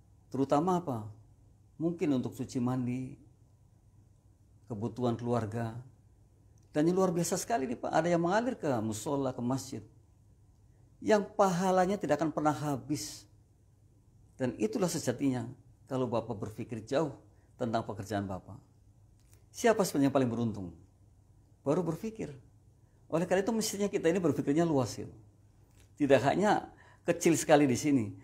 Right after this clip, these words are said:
Apa yang kita kerjakan hari ini, insya Allah kemanfaatannya jauh dahsyat ke depan. Dan bahkan untuk orang-orang yang sebelum kita atau pendatang baru nanti akan merasakan betapa luar biasanya,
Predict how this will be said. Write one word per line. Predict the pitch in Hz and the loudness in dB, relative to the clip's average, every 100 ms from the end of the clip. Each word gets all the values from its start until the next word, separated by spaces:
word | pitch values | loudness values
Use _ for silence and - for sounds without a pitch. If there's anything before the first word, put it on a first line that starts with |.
| - - | -14 -2
Apa | 214 226 233 | 0 4 4
yang | 214 | 4
kita | 214 | 4
kerjakan | 214 185 180 175 | 2 4 4 6
hari | 160 143 123 | 6 6 6
ini, | 135 170 151 - - - _ - | 4 4 2 -4 -20 -20 _ 0
insya | 185 175 - 170 | 2 2 2 2
Allah | 190 | 2
kemanfaatannya | 190 170 160 151 147 - 156 117 | 2 4 4 6 4 4 0 0
jauh | 156 180 165 | 4 4 4
dahsyat | - 131 156 - | 2 2 0 -6
ke | |
depan. | 110 107 101 - - - - - _ _ - - | -10 -10 -12 -14 -20 -20 -20 -20 _ _ -20 -6
Dan | - 139 127 | 6 6 8
bahkan | 180 208 196 | 6 6 0
untuk | 165 147 143 - - _ _ _ _ _ | 0 -2 -4 -8 -20 _ _ _ _ _
orang-orang | - 147 139 143 139 156 151 147 | 4 6 8 6 6 8 8 6
yang | |
sebelum | 135 131 117 127 123 - - - | 4 0 2 2 2 -4 -20 -16
kita | - 143 - 107 104 - _ _ _ | -8 -2 -2 -4 -10 -18 _ _ _
atau | 117 123 | -4 -4
pendatang | 123 127 120 - 117 | 2 6 6 6 0
baru | 127 123 | 2 2
nanti | 120 113 107 - - _ _ - - - | 0 -2 -6 -14 -20 _ _ -20 -18 -12
akan | - 117 | -4 -2
merasakan | 113 110 123 120 127 131 135 139 - - - _ - - | -2 -2 -2 -4 -2 -2 -2 -8 -20 -20 -20 _ -16 -8
betapa | 120 120 - 117 | -4 -2 0 0
luar | 110 110 | 0 0
biasanya, | 110 107 107 107 117 127 120 | 2 0 0 -2 -2 -2 -4